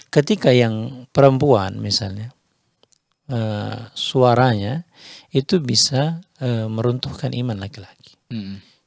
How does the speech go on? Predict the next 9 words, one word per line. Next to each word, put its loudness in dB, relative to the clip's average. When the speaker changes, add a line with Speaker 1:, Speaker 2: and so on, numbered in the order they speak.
Speaker 1:
Jadi 2
sangat 4
berbahaya. 6
Ini -2
dikatakan 2
wanita 0
ini -4
adalah 2
fitnah. -2